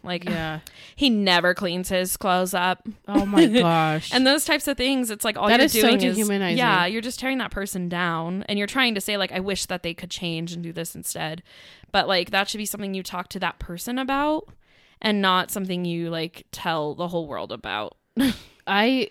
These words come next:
Speaker 2: that's always rubbed me the wrong way.
Speaker 1: Yeah. Yeah.
Speaker 2: It's just, ugh.
Speaker 1: Yeah.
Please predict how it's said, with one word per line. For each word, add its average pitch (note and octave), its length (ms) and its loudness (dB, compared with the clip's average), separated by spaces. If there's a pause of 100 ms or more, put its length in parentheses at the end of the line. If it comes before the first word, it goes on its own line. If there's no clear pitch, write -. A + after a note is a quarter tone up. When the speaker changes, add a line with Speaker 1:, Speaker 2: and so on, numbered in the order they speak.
Speaker 2:
that's F#3+ 260 0
always E3 420 2
rubbed D#3 240 -2
me D3+ 120 -2
the D3 120 -2
wrong D3+ 200 -4
way. D3 260 -6
Speaker 1:
Yeah. E3 340 -6 (920)
Yeah. - 240 -16 (400)
Speaker 2:
It's - 260 -8
just, - 320 -12
ugh. F#3 580 -2 (320)
Speaker 1:
Yeah. - 340 -16